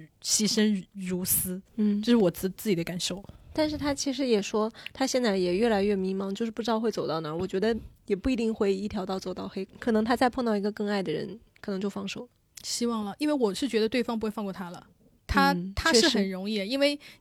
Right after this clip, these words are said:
Speaker 1: 你跟他已经纠缠这么多年，你又很，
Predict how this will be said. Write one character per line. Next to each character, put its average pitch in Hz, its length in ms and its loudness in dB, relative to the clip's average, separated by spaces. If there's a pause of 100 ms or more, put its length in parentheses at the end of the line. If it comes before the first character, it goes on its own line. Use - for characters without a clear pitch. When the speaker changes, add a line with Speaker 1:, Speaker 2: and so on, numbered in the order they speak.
(120)
Speaker 1:
你 220 140 0
跟 240 200 -2
他 240 140 -2
已 233 60 -2
经 202 140 -2
纠 214 140 -2
缠 202 200 -2
这 202 80 -8
么 196 100 -10
多 185 140 -8
年， 175 260 -10 (120)
你 226 100 -2
又 240 180 4
很， - 640 -4